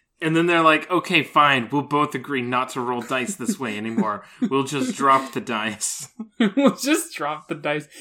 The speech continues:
Speaker 2: leading to some very great frames of a nervous-looking Yugi just, like, dropping, it looks like he's dropping the dice on himself.
Speaker 1: <laughs>
Speaker 2: Going like, "Oh, dice roll." Um,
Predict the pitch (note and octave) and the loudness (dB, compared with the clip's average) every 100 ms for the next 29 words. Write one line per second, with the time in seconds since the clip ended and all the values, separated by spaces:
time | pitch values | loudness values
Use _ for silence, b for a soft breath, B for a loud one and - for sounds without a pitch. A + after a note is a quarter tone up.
0 | A3+ G#3 B3 D#4+ D4+ B3+ G#3+ F#3 D3 F#3 | -14 -4 -2 0 0 0 -2 -4 4 4
1 | G3 A3 E3+ D#3+ D#3+ E3 E3 - D#3+ C#3 | 4 0 -8 -4 0 0 -2 -4 -2 0
2 | C3+ C#3+ D#3 - D#3+ C#3+ C3+ C3+ D3+ D#3 | -4 -6 -8 0 0 0 0 0 2 0
3 | D#3 F3 E3+ D#3+ C3+ C3 C3+ D3+ D#3+ E3 | -2 -4 -4 -6 -6 -8 -8 -8 -8 -8
4 | F3 E3+ - D#3 C#3+ C3+ F3+ D#3 C3+ - | -2 -2 -2 -4 0 0 -2 -6 -8 -16
5 | _ F#3 D#3+ F#3 A3+ G#3+ C4+ - - E3 | _ -4 -2 -4 -2 -2 -2 -2 -2 0
6 | D#3 F#3+ E3+ D#3 C3 C#3 D3+ - C3 C#3+ | 2 0 -2 -6 -6 -6 -6 -8 -10 -8
7 | F3+ F3 - F#3 A#3 - - _ _ - | -8 -6 -4 -4 -4 -8 -16 _ _ 2
8 | A#3 C4 - C4+ - D#3 D#3 A#3 A3+ F3 | 6 6 6 2 0 -4 -2 4 6 6
9 | G3 G#3 - F#3 G3 A4 - - D3+ - | 2 0 0 0 0 -4 -12 -20 -20 -20
10 | _ b b b b b b b b b | _ b b b b b b b b b
11 | b b b - C3+ B2+ B2+ B2+ B2+ C#3+ | b b b -16 -14 -10 -8 -10 -12 -18